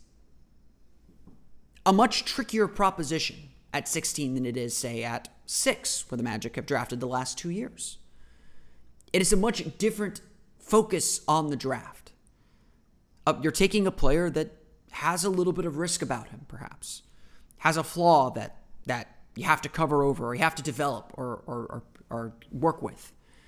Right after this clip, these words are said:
Ultimately, this is a position where you're gonna have to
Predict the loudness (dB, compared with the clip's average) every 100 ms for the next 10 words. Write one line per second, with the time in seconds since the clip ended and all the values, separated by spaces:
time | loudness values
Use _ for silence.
0 | -20 -20 -20 _ -20 _ _ _ _ -20
1 | 6 6 8 4 4 2 0 -4 -16 -20
2 | _ -20 -18 -18 -20 -20 _ _ _ -10
3 | 8 8 8 2 2 0 0 0 -2 -6
4 | -14 -20 -20 _ -20 _ 0 4 6 8
5 | 6 4 0 -2 -14 -20 _ _ _ _
6 | _ -20 -20 _ _ -4 4 6 6 4
7 | 2 -4 -12 -20 _ _ _ _ _ _
8 | -20 -20 _ -20 -8 -2 4 6 6 4
9 | -2 -20 -20 -20 _ -20 -12 -4 -2 0
10 | 8 12 12